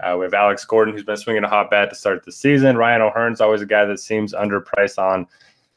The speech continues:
uh, both sites, thirty-three hundred on FanDuel, thirty-eight hundred on DraftKings if you're playing the all-day slate over there. So, uh, I don't mind those three, uh, especially with the short porch in right field, but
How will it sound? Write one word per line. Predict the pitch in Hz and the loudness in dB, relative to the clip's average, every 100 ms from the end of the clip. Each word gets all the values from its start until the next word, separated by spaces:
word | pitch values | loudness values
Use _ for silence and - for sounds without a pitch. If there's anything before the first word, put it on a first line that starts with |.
| _ | _
uh, | 101 101 98 | 0 2 0
both | 95 120 131 | 2 0 2
sites, | 117 113 123 | 2 2 2
thirty-three | - 117 113 110 | 0 0 2 2
hundred | 110 107 | 4 6
on | 104 | 4
FanDuel, | 110 107 107 104 | 4 2 2 0
thirty-eight | 104 101 101 | 0 0 -2
hundred | 104 98 98 | -4 -4 -2
on | 92 | -2
DraftKings | 95 95 92 98 92 | 2 2 0 -6 -8
if | 90 | -10
you're | 90 | -12
playing | - 92 | -8 -6
the | 87 | 0
all-day | 92 90 92 | 0 0 -4
slate | 87 92 90 | -4 -4 -4
over | 87 | -4
there. | 87 87 87 | -4 -4 -4
So, | - 87 85 | -6 -6 -6
uh, | 87 92 | -6 -2
I | 123 | 2
don't | 170 | 4
mind | 151 147 | 4 4
those | 143 143 - | 4 4 2
three, | 143 143 139 _ | 2 2 0 _
uh, | 107 | -2
especially | 107 - 113 113 | -2 -2 -4 -6
with | 107 | -6
the | 107 | -2
short | 113 110 - | 0 0 0
porch | 110 - - | 0 0 -8
in | 104 104 | -6 2
right | 104 101 | 2 0
field, | - 117 113 - - | -6 -2 0 -2 -4
but | 90 - | -8 -8